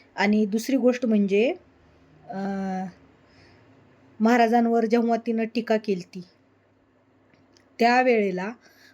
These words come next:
कुणीही बोलायचं हिम्मत करत नव्हतं, पण तुम्ही निर्भीडपणे बोललेत.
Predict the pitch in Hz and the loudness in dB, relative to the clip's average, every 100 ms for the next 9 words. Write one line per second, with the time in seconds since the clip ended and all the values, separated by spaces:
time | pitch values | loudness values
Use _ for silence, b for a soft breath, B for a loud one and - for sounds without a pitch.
0 | _ - 294 330 330 269 220 220 202 190 | _ -2 0 2 2 2 0 0 -2 -2
1 | 175 - 170 156 - 160 151 170 - _ | -6 -8 -12 -12 -12 -16 -16 -20 -20 _
2 | _ - 180 180 226 226 208 220 233 202 | _ -6 -6 -2 2 4 6 6 4 4
3 | 277 302 247 214 190 175 165 170 - | 2 4 0 0 -2 -4 -6 -12 -14